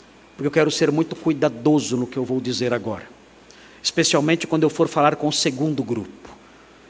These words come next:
Eu quero, em primeiro lugar, falar com os, com o primeiro grupo, primeiro grupo, os irmãos em Cristo, os crentes que estão aqui. Quero falar com vocês, e existe aqui uma palavrinha, um alerta para vocês, que brota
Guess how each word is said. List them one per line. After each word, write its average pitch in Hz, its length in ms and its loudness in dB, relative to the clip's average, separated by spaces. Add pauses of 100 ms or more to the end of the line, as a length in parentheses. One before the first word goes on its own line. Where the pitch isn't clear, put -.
Eu 127 120 -8
quero, 160 180 4
em 151 40 -2
primeiro 160 280 4
lugar, 160 220 2
falar 156 260 2
com 165 220 2
os, - 200 -4
com 165 120 -2
o 165 40 2
primeiro 170 400 4
grupo, 156 460 0 (320)
primeiro 160 260 6
grupo, 165 300 4
os 127 100 -2
irmãos 156 380 4
em 143 100 2
Cristo, 147 300 0
os 147 140 -6
crentes 151 360 0
que - 60 -8
estão 131 240 -4
aqui. - 320 -12 (720)
Quero 135 160 -2
falar 147 240 2
com 143 160 0
vocês, 151 760 0 (540)
e 156 140 4
existe 147 420 2
aqui 139 160 -4
uma 147 120 0
palavrinha, 151 640 2
um 151 100 4
alerta 147 480 2
para 139 220 0
vocês, 147 720 -2 (360)
que - 140 -4
brota 143 640 4